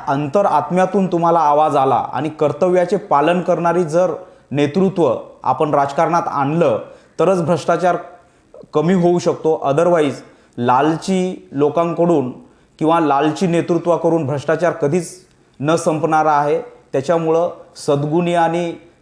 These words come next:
चांगल्या कर्तव्याची, कर्तव्य निभावणाऱ्या लोकांनी राजकारणात येऊन ह्या भ्रष्टाचाराला थांबवायला पाहिजे. म्हणून अशा लोकांना संधी देण्यासाठी आपण ह्या पक्षाचा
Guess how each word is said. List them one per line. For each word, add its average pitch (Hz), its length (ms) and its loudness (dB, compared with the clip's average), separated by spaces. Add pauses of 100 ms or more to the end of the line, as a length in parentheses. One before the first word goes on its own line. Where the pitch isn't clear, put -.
चांगल्या 147 300 2
कर्तव्याची, 165 1040 -2 (220)
कर्तव्य 160 380 0
निभावणाऱ्या 156 720 0
लोकांनी 147 440 0
राजकारणात 143 580 0
येऊन 143 260 -2
ह्या 131 160 -2
भ्रष्टाचाराला 139 720 -2
थांबवायला 135 540 -2
पाहिजे. 143 400 -4 (280)
म्हणून 151 280 -4
अशा 143 200 -4
लोकांना 143 400 -2
संधी 135 320 -4
देण्यासाठी 131 680 -8 (240)
आपण 143 320 -4
ह्या 139 120 -4
पक्षाचा 131 580 -6